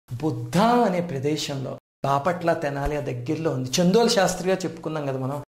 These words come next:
చందోలికి చాలా దగ్గర. అక్కడ పవనకుమార విగ్రహం అని ఇప్పటికీ ఆలయంలో ఉంది.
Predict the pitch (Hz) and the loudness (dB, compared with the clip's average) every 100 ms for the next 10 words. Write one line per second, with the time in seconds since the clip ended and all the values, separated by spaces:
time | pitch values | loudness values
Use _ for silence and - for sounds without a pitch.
0 | _ - 165 190 196 - 139 143 165 165 | _ 2 4 6 4 2 0 4 4 4
1 | 117 131 135 - _ _ - 120 - 139 | 0 -4 -12 -16 _ _ -10 -10 -6 -6
2 | 131 180 302 330 _ _ 143 127 202 214 | -4 -2 -4 -6 _ _ -2 2 2 2
3 | 202 180 170 147 131 131 139 117 123 156 | 2 4 4 2 -2 -2 -2 -2 -2 -2
4 | 185 147 131 170 139 131 135 127 123 120 | -2 -4 -4 -2 -2 -2 -4 -4 -4 -6
5 | 117 117 | -8 -12